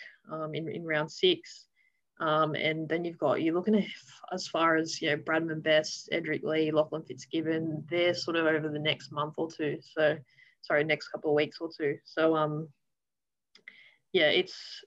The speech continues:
it's tough time at this point, but I think if the Knights can just sort of get over the next couple of weeks, then they should get some more troops back soon.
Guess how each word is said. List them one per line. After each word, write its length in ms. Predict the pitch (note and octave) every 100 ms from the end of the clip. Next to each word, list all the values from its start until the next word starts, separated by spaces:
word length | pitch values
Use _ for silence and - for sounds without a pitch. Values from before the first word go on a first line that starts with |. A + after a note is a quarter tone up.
| _
it's 220 | - - -
tough 320 | G3 F3+ -
time 260 | G3 F#3
at 80 | D3
this 140 | F#3+ -
point, 340 | - A#3+ A#3+
but 100 | F3+
I 60 | E3+
think 360 | - F3 - - - _ _ _
if 160 | G3 -
the 80 | E3+
Knights 320 | E3+ E3+ -
can 120 | F#3
just 180 | F3+ -
sort 120 | F3+
of 60 | E3+
get 160 | D#3+
over 240 | D#3 D#3+ D#3+
the 60 |
next 220 | D3+ C#3+ -
couple 260 | E3+ D#3
of 60 | D3
weeks, 480 | D3+ G#3 - - -
then 140 | D#3+
they 100 | D#3
should 220 | - - -
get 100 | -
some 200 | - D#3
more 100 | D3+
troops 280 | - C#3 -
back 140 | D#3+ -
soon. 340 | - D#3